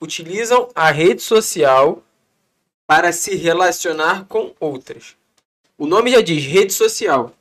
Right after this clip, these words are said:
rede de relacionamento. As pessoas não entram no Facebook e não entram no Instagram para comprar nada, tio. Quem força uma venda po-, pela rede social é taxado como uma pessoa chata. A pessoa que você não quer ouvir, que você não quer dar audiência nenhuma. Você até bloqueia essa pessoa.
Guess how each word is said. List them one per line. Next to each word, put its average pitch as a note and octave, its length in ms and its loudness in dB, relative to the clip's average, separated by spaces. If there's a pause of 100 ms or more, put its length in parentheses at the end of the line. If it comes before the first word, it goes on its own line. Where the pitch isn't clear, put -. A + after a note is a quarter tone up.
(180)
rede E3+ 240 0
de E3+ 120 -8
relacionamento. G3 760 0
As D#3+ 80 -10
pessoas F#3+ 420 -2
não A3+ 260 -2
entram A3 300 -4
no E3 120 -6
Facebook D3+ 600 -8 (400)
e G#3+ 120 -6
não A#3 200 8
entram A3+ 260 2
no G3 40 -4
Instagram D3+ 560 -2 (340)
para E3+ 200 0
comprar F3+ 440 0
nada, D#3+ 380 -2
tio. - 240 -20 (800)
Quem A3 180 -6
força A3+ 600 2
uma E3+ 240 0
venda D3 280 -4
po-, D#3 180 -12
pela F3+ 280 -2
rede D3+ 220 -4
social D3 520 0 (600)
é C#3+ 60 -10
taxado E3 420 -2
como F3 160 -2
uma E3+ 120 0
pessoa F3+ 520 0 (100)
chata. D3 640 -2 (340)
A C3 80 -8
pessoa E3+ 280 -4
que F3 80 -16
você F#3 240 -2
não G#3 200 -4
quer G3+ 120 -2
ouvir, D#3+ 360 -2
que G#3+ 100 -20
você F#3 300 -4
não F#3 200 -6
quer F#3+ 140 -6
dar E3+ 140 -2
audiência E3+ 440 -4
nenhuma. F3+ 300 -6
Você C#3 240 -6
até E3 200 -2
bloqueia F#3+ 540 0
essa F#3+ 160 -4
pessoa. E3+ 500 -6